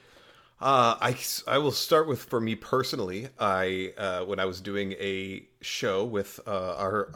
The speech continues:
friend, producer, B T W, uh, Andy on Twitter, we were doing a show together, a podcast,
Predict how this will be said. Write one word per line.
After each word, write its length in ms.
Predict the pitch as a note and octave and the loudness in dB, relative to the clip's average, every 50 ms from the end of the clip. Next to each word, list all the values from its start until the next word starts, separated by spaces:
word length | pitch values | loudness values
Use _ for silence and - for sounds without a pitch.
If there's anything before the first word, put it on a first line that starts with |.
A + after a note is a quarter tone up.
| - | -12
friend, 420 | - - A#2+ G2+ G2 G2+ G2+ - - | -2 0 0 2 2 0 -4 -6 -8
producer, 440 | - A#2 F#2+ F#2 F#2 - A2+ G2 F2+ | -6 -4 -2 -2 -2 -2 -2 -2 -2
B 160 | G2 G2+ G2+ | -2 -4 -4
T 120 | - - F#2+ | -6 -4 -4
W, 440 | F#2+ F2+ F#2 F#2+ A#2 D3 E3 D3+ - | -2 -2 -2 -2 -4 -6 -6 -8 -6
uh, 180 | G2+ F#2+ F2+ - | -6 -4 -4 -2
Andy 340 | A2+ G2+ F#2 G2 G#2+ C3 D3+ | -2 -2 -2 -2 -4 -6 -8
on 180 | - - G2 F2+ | -10 -10 -10 -10
Twitter, 340 | - - G2+ F#2+ A2+ B2+ - - - - - - - - - | -6 -4 -2 -2 -2 -2 -4 -8 -20 -20 -20 -20 -20 -6 0
we 100 | C3 C3+ | 4 4
were 60 | B2+ | 4
doing 160 | A#2 B2 A#2 | 4 2 0
a 40 | G#2+ | 0
show 160 | - - A#2+ A2 | 0 0 0 0
together, 340 | A2+ G2 G2 F#2+ B2 C#3 | 0 0 0 0 0 -2
a 100 | - G#2 G2+ | -2 -4 -6
podcast, 580 | - A#2 G2+ G2 - - A2 G2+ A#2 - - | -4 -4 -4 -4 -4 -4 -6 -6 -6 -6 -10